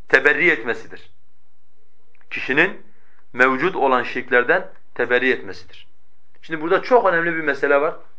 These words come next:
onu anlatacağız. Kişinin mevcut olan şirklerden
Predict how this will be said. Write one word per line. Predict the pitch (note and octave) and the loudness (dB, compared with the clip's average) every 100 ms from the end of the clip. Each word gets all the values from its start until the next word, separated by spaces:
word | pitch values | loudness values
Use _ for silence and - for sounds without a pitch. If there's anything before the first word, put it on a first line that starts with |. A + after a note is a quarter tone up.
| - - | -10 -6
onu | D3+ C#3 | 0 2
anlatacağız. | C3 A2 G2+ F2+ E2+ - - - - - - - - - - - - - | 4 2 -2 -6 -8 -10 -10 -10 -10 -10 -10 -10 -10 -12 -12 -10 -10 -8
Kişinin | A#2 C#3 D3+ G#3 - - - - - - | -4 2 2 2 -2 -10 -10 -10 -10 -4
mevcut | A#2+ C3 C3 D3 F#3+ | 2 2 2 0 0
olan | - C3+ D3 E3 | 0 2 4 2
şirklerden | - C#3 B2+ C3 B2 D3 | -2 -6 0 2 2 0